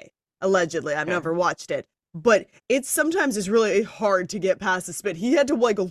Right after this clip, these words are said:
Speaker 1: cover his face every single time it got to that and be like, "Oh, back to them, the wholesome, cute little couple there." Like, ugh.
Speaker 2: So then if you remove all of the spit, is it still a good show?
Speaker 1: Yeah, no, it's a, it's a really, allegedly, it's a really good show.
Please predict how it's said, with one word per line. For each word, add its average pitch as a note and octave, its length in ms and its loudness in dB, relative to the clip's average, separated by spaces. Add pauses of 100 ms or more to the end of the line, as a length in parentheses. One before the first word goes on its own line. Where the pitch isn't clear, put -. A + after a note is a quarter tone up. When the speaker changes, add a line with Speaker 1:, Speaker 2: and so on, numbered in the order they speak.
Speaker 1:
cover C#4 340 -2
his A#3+ 160 -2
face G#3+ 320 0
every G3+ 240 2
single F#3+ 240 -6
time F#3 220 -2
it F3 80 -4
got F#3+ 220 2
to F#3+ 40 -10
that F3 140 2
and F3+ 80 -8
be F#3+ 80 -10
like, - 140 -16
"Oh, A4 160 -6
back D4+ 220 -10
to D#4 80 -10
them, A#3 240 -10
the G3+ 100 -6
wholesome, F3+ 460 -8
cute - 320 -12
little E3+ 180 -4
couple - 340 -10
there." E3 280 -2 (720)
Like, D3 180 -12
ugh. D3+ 360 -8 (440)
Speaker 2:
So D#3 160 -4
then D#3 140 0
if D3+ 140 0
you D#3+ 100 0
remove D3 360 2
all C3+ 200 -2
of B2 60 -8
the A2+ 80 -10
spit, - 520 -6 (580)
is A#2+ 120 -4
it - 100 -12
still C#3+ 240 -2
a A#2+ 60 0
good A2+ 160 -6
show? - 300 -8 (340)
Speaker 1:
Yeah, A#3 240 2
no, A#3 140 -2
it's G#3 140 -4
a, A3+ 40 0 (140)
it's B3 140 -4
a A#3+ 40 0
really, F3+ 380 -2 (100)
allegedly, G#3 600 0
it's E3+ 100 -4
a F3+ 60 -4
really E3 220 -2
good C#3+ 220 -8
show. - 220 -8